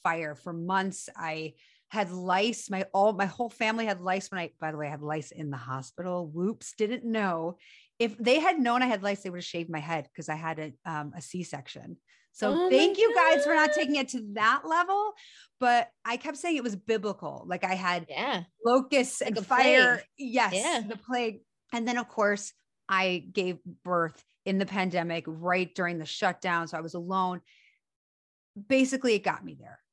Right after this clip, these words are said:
Speaker 1: I was at my
Speaker 2: Yeah.
Speaker 1: knees. You and I talk about this.
Speaker 2: Yeah.
Speaker 1: Life brought me to my knees. And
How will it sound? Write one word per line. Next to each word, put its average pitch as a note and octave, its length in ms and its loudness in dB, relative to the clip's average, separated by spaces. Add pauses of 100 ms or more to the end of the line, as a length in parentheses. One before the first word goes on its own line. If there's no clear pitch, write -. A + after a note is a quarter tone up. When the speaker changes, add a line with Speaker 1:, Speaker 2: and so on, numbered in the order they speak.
Speaker 1:
I G#3 100 2
was G3+ 140 0
at F#3 140 2
my F3+ 100 0
Speaker 2:
Yeah. E3+ 200 -4
Speaker 1:
knees. D3 200 -10
You G#3 140 0
and G#3 80 2
I F#3+ 80 2
talk D3 260 -4
about C3+ 240 -12
this. - 360 -16 (120)
Speaker 2:
Yeah. F#3 260 -6 (220)
Speaker 1:
Life G#3 300 2
brought G#3+ 180 4
me G#3+ 120 -2
to G3+ 140 -10
my F3 120 -2
knees. D3 480 -6 (560)
And E3 520 -2